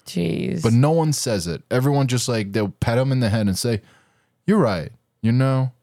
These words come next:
Speaker 2: you're, you're absolutely right. You can be seven hundred pounds and healthy." So yeah, if, if you're a rhino.
Speaker 1: A little bit of self-awareness goes a long way.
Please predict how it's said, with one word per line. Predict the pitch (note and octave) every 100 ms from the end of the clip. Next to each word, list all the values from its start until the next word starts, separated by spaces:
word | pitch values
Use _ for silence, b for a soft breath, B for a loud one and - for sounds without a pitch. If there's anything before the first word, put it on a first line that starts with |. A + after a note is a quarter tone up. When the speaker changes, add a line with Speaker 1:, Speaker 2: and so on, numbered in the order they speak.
| -
Speaker 2:
you're, | C3+ A2+
you're | B2+ D3+
absolutely | D#3 C#3 - B2 F#2+
right. | F2+ D#2 - -
You | B2+
can | D3 D3+
be | C3
seven | A#2+ - B2+ B2 A#2+
hundred | A#2 A2
pounds | - G#2 G2 F#2
and | E2
healthy." | F2+ D#2 - A1+ G#1+ - b _
So | F#3+
yeah, | A#3
if, | C#3 - D#3
if | F3+ -
you're | A3+
a | G#3 F3+
rhino. | C#3 D3+ G3 C3 E3 C#3+ _ _ _ _ _ _ _ _ _ _ -
Speaker 1:
A |
little | B3 C#4+
bit | B3
of |
self-awareness | G#3 G3 E3 E3 D#3+ D#3
goes | E3 D#3
a |
long | D#3+ D3+ D3 F#2
way. | F2 A#1+ -